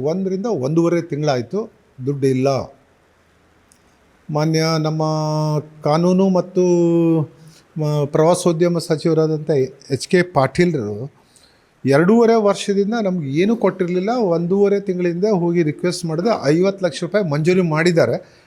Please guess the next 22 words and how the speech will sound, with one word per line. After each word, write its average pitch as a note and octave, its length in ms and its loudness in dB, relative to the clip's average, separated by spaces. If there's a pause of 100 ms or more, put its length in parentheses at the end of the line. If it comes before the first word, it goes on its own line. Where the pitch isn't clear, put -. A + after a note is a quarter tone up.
(140)
ಆದರೆ A#3 180 4
ಹಣ E3 280 0
ಕೊಟ್ಟಿಲ್ಲ D#3 380 -2
ಇನ್ನೂ G#2 180 -6
ತನಕ. F#2 260 -16 (400)
ಪರಿಸ್ಥಿತಿ E3+ 400 -2
ಹೇಗಿದೆ C#3+ 360 0
ನೋಡ್ರಿ, A2+ 400 -8 (520)
ಎರಡು F#3 240 4
ತಿಂಗಳ F#3+ 300 0
ಮೇಲಾಯ್ತು. D#3+ 560 0 (380)
ಅವ್ರಿಗೆ D#3+ 280 2
ಹೇಳಿದೆ, G3+ 240 4
"ನೀವು C#3 280 -4
ಒಂದು F3+ 240 -2
ರೂಪಾಯಿನೂ G#3 320 -2
ಕೊಟ್ಟಿಲ್ಲ, C#3 580 -4
ನಮ್ಮ D3+ 400 -4
ಜಿಲ್ಲೆಯಿಂದ E3 600 -2
ನೀವು F3 540 2
ಮತ್ತು F3+ 260 0
ನಿಮ್ಮ D#3 180 -2